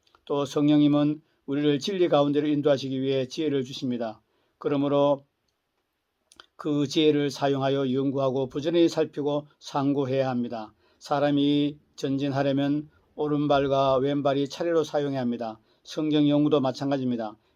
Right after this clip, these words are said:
계시라는 오른발과 연구라는 왼발을 모두 사용해야 합니다. 성경 해석은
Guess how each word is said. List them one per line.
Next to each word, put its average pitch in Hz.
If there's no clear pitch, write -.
계시라는 143
오른발과 135
연구라는 147
왼발을 156
모두 151
사용해야 139
합니다. 117
성경 139
해석은 139